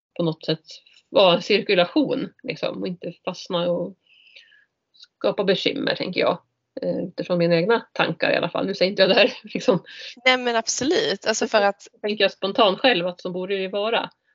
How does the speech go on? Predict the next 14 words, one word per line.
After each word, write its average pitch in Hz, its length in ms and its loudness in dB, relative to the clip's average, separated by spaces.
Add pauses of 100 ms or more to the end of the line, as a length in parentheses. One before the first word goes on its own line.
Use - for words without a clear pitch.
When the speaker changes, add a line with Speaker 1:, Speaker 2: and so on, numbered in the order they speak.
Speaker 1:
Och 196 100 -6
jag 185 340 -2
tycker 220 300 -12
ju 170 140 -2
mig 175 180 -2
se 180 320 4 (920)
verkligen 175 440 -4 (200)
skillnaden 180 760 0
när 170 340 -2
jag 170 440 0
använde 226 500 2
mig 175 100 2
av 165 100 0
lymfmassagen. 185 880 0